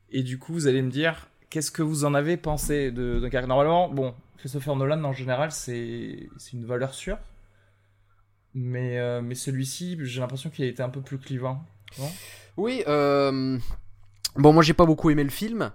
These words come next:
Speaker 2: euh, alors que j'aime beaucoup ce que, ce que fait Nolan d'habitude. Euh, je vais expliquer pourquoi, mais d'abord, je,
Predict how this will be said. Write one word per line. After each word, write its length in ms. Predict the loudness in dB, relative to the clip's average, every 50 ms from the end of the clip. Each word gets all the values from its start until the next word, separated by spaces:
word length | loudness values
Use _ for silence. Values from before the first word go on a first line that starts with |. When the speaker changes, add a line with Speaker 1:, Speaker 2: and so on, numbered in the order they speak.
| -10 -14 -10
Speaker 2:
euh, 260 | -6 -4 -2 0 0
alors 380 | 0 0 -2 -2 -4 -4 -4 -6
que 60 | -8
j'aime 160 | -6 -6 -6
beaucoup 200 | -6 -6 -6 -6
ce 80 | -8 -8
que, 320 | -6 -4 -4 -2 -2 -2
ce 120 | -4 -6 -6
que 80 | -8
fait 120 | -8 -6 -4
Nolan 220 | -4 -2 -2 -2
d'habitude. 480 | -2 -4 -4 -6 -8 -10 -10 -8 -6 -4
Euh, 380 | -2 -2 -2 -2 -2 -4 -4
je 60 | -4 -4
vais 60 | -6
expliquer 300 | -6 -6 -8 -8 -6 -6
pourquoi, 280 | -6 -4 -2 -2 -2 0
mais 60 | 0
d'abord, 240 | -2 -2 -2 -2 -4
je, 500 | -4 -4 -2 -2 0 0 0 -2 -4